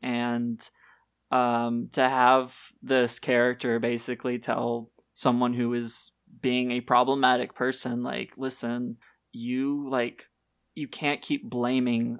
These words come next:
other things on, like, why you're not happy in your life right now." Like, sometimes you just have to look at yourself and say, like, I want to make the change to, like, do the things that I can do to put myself in a better situation, you know, not necessarily, like,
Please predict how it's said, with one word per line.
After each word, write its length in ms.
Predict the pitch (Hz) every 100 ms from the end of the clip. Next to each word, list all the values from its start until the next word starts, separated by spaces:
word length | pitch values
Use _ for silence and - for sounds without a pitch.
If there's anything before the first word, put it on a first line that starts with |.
| -
other 260 | 123 123 113
things 760 | - 120 120 120 - 190 - 247
on, 200 | 117 113
like, 160 | 117
why 760 | 117 123 123 123 123 120 127 117 _ _ _ _
you're 200 | - 120
not 220 | 120 117 -
happy 720 | - - - 135 - 147 151 _ -
in 140 | 127
your 120 | 117 -
life 320 | - - -
right 180 | - -
now." 280 | - 117 107
Like, 240 | 117 113
sometimes 540 | - 123 139 131 127
you 80 | 127
just 160 | 120 -
have 140 | 123
to 80 | -
look 180 | 120 117
at 60 | 120
yourself 360 | 117 - 120
and 120 | 120 117
say, 160 | 120
like, 180 | 120 117 -
I 260 | 120 117
want 380 | 120 120 123 - -
to 60 |
make 200 | 120 -
the 80 | 120
change 680 | 117 - - 123 131 151 -
to, 120 | - 131
like, 320 | 131 - - _ _ _ _ _ _ - -
do 200 | 135 135
the 100 | 135
things 300 | 131 120 117
that 80 | 120
I 80 |
can 200 | 117 117
do 420 | 113 120 117 117 113
to 160 | -
put 220 | - -
myself 360 | - 226 - -
in 60 | -
a 40 |
better 300 | 220 240 -
situation, 1080 | - 120 - 120 123 - - 127 135 - 151
you 120 | 127
know, 320 | 120 120 123 -
not 240 | 147 143
necessarily, 640 | 147 139 131 143 131 123 120
like, 320 | 113 -